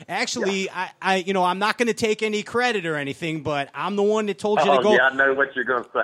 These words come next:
Speaker 1: I'm the one that
Speaker 2: <laughs>
Speaker 1: told you, Greg. If you remember, I'm the one that said, "Go fish for those largemouths," and you went in there.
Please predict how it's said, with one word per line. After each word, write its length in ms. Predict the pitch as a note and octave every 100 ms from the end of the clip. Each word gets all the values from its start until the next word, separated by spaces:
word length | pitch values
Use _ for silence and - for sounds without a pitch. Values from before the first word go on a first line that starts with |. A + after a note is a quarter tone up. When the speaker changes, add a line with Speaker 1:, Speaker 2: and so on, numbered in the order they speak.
| -
Speaker 1:
I'm 300 | D#3 F#3+ A#3
the 100 | C4
one 220 | C#4 C#4+
that 140 | D4
Speaker 2:
<laughs> 20 | C#4+
Speaker 1:
told 300 | D#4 D#4+ A3+
you, 100 | A#3+
Greg. 380 | G3+ G3 G3+
If 160 | G3 G3+
you 160 | A3 B3+
remember, 500 | C4 D4 C#4+ G3 G3
I'm 200 | F3+ G#3+
the 80 |
one 200 | A3+ A#3+
that 100 | A#3+
said, 260 | A#3 C#4+ F#3
"Go 180 | D#3+ F#3
fish 280 | - A3 -
for 120 | A#3+
those 220 | A#3+ A#3
largemouths," 680 | C4 C#4 A#3 G3 F#3+ F#3 F#3
and 140 | D3+
you 100 | F3+
went 220 | G#3 G#3+
in 140 | A3 A3+
there. 220 | A3